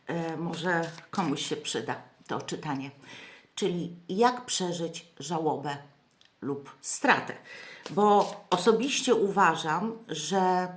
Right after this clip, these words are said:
trzeba odbyć żałobę zarówno po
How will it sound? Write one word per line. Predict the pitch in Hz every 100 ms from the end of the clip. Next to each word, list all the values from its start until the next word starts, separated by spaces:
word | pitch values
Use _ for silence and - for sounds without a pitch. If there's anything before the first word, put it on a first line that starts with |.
| - _ _ _ - - - _ - - _ _ -
trzeba | - 220 226 - -
odbyć | 220 220 226 185
żałobę | - 202 190 185 175 165 160 156
zarówno | 180 196 208 175 190 156 147 143 - _ _ _ _ _ _
po | 196 170 165 151